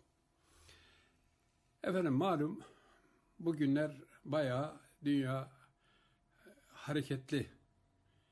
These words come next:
bir halde. Zaten dünya hep hareketli de yani kırk bin kilometre yol kat ediyor yirmi dört saatte.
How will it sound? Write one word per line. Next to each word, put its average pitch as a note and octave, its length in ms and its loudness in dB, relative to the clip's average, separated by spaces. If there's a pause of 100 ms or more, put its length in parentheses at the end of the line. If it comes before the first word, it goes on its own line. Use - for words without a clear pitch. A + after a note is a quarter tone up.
(440)
bir A#2+ 160 -4
halde. G#2 440 -8 (1300)
Zaten B2+ 500 -4
dünya A2+ 300 0
hep B2+ 180 -2
hareketli A#2 580 -4
de A2+ 180 -2 (920)
yani A2 480 -6
kırk - 260 -6
bin A2 100 -6
kilometre A2 680 -8 (600)
yol C3 200 0
kat G#2+ 240 -10
ediyor A2+ 220 -4
yirmi A#2+ 280 -2
dört A#2+ 140 -4
saatte. F#2+ 500 -14